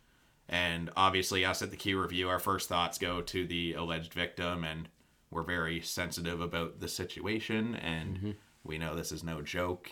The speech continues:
Speaker 1: and it's unfortunate that it keeps happening constantly in hockey, and that they keep getting brought up.
Speaker 2: Mm-hmm.
Speaker 1: Um, so we just wanna make you guys aware of that. Um, and it also says the league will continue to fulfill its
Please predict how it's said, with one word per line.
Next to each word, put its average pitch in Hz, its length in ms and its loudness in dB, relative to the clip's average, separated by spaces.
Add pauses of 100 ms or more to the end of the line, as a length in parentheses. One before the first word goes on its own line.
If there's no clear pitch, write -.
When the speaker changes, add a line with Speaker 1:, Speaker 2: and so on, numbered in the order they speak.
Speaker 1:
and 82 240 -4
it's 82 160 -2
unfortunate 87 560 -2
that 85 120 -4
it 80 40 -4
keeps 87 280 -6
happening 85 600 -2
constantly 87 840 0
in 87 240 -2
hockey, 90 600 4 (520)
and 78 60 -2
that 76 100 -4
they 80 100 -2
keep 80 260 -4
getting 78 280 -2
brought 80 280 2
up. 80 280 0 (280)
Speaker 2:
Mm-hmm. 92 200 -2 (140)
Speaker 1:
Um, 58 400 -8 (600)
so 73 500 -2 (200)
we 73 220 -2
just 80 200 -4
wanna 80 200 0
make 80 180 -2
you 82 60 -2
guys 78 220 0
aware 80 220 0
of 73 80 -2
that. 95 380 4 (920)
Um, 98 560 4 (100)
and 98 340 4
it 82 140 2
also 104 280 8
says 98 440 4
the 98 140 4
league 98 460 4
will 95 180 2
continue 95 400 2
to 85 60 -6
fulfill 92 720 2
its - 460 -4